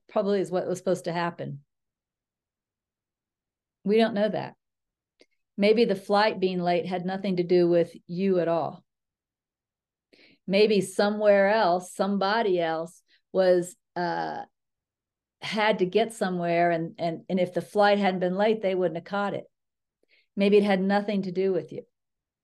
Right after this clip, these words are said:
So when we trust all things,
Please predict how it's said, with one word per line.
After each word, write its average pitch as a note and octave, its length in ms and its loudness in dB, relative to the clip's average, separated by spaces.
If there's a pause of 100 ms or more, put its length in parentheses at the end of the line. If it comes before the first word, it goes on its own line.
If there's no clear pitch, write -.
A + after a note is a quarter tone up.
(1120)
So G#3 360 6
when G#3 140 4
we C4 260 2
trust D4+ 580 -2
all A3 220 2
things, G3+ 720 -6